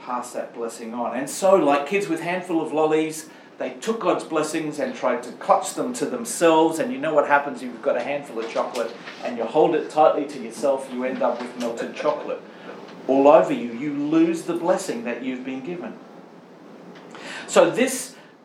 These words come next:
clutching of God's blessings to themselves developed, uh, an us and them mentality for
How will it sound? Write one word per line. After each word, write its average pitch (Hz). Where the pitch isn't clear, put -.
clutching 202
of 160
God's 160
blessings 202
to 175
themselves 160
developed, 147
uh, 120
an 127
us 160
and 147
them 156
mentality 131
for 127